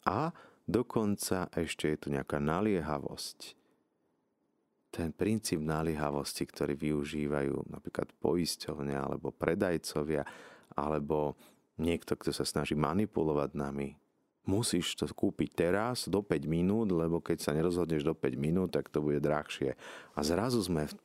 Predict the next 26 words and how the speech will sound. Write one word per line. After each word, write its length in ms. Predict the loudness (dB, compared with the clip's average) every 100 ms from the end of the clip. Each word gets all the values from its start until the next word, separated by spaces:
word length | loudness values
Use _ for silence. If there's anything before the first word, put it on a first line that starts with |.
| -20 -6
krči, 480 | 0 0 2 2 2
sme 220 | 4 2
v 80 | 2
tlaku, 400 | 0 0 0 0
pretože 420 | 2 2 2 2
rozmýšľame: 640 | 2 2 2 0 0 0 0 0
"Áno, 320 | 0 2 2
nie, 240 | 2 2
áno, 320 | 2 0 2
nie." 240 | 2 2 0
A 160 | 0
už, 240 | 0 -2 -6 -14 -20 -20 -20 _ _ _ _ -2
no 160 | -2
a 80 | 0
toto 240 | -2 -2
presne, 480 | 0 0 0 0 0
tá, 300 | 0 -2 -2
ten 240 | 0 -2 0
princíp 400 | 0 2 2 2
naliehavosti 1120 | 2 2 2 2 2 2 0 -2 -2 0 0 -2 -20 -20 _ _ _ _ _ 0
môže 400 | 2 2 2 2
nám 240 | 2 0
pomáhať, 880 | 0 0 2 2 0 0 -2 -2 -4
ak 120 | -2 -2
je 100 | -2
to 160 | -4